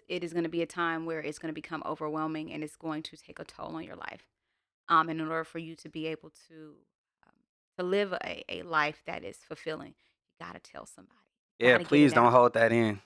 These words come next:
Speaker 1: You gotta get it out, 'cause then what'll happen if you don't, you'll end up like the man in Virginia, shooting people up. Just, I mean, not to say that he was, it was
Speaker 2: He
Speaker 1: a
Speaker 2: was sexually
Speaker 1: he was
Speaker 2: abused.
Speaker 1: sexually abused, but, you know,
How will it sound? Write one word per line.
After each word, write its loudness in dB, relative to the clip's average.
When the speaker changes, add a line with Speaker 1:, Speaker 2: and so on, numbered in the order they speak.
Speaker 1:
You -18
gotta -4
get -4
it -6
out, -6
'cause -10
then -6
what'll -4
happen -2
if -10
you -16
don't, -4
you'll 2
end -4
up -6
like -2
the -10
man -6
in -8
Virginia, -8
shooting -4
people -6
up. -14
Just, 4
I 4
mean, -2
not 4
to -8
say -2
that -2
he -4
was, -4
it 4
was 0
Speaker 2:
He 0
Speaker 1:
a 2
Speaker 2:
was -2
sexually 2
Speaker 1:
he 0
was 2
Speaker 2:
abused. 4
Speaker 1:
sexually 2
abused, -4
but, -2
you -8
know, -8